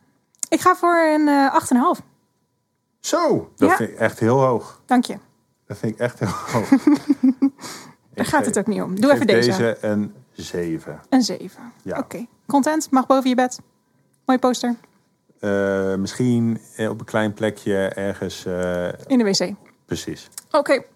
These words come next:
Speaker 1: Dat brengt ons een beetje richting het einde van deze podcast. En Vikram, eigenlijk de laatste vraag die we,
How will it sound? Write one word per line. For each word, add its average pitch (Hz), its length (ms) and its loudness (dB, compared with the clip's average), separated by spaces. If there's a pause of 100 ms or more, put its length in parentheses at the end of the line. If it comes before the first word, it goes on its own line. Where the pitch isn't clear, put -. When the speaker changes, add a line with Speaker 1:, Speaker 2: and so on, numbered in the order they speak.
(1120)
Speaker 1:
Dat 285 160 2
brengt 339 260 2
ons 330 120 0
een 285 100 2
beetje 302 340 2
richting 262 300 0
het 233 100 -2
einde 302 400 2
van 247 180 0
deze 226 460 2
podcast. 262 500 0
En 233 140 0
Vikram, 254 380 0
eigenlijk 247 440 0
de 226 100 0
laatste 247 380 0
vraag 247 320 0
die 233 160 -2
we, 214 200 0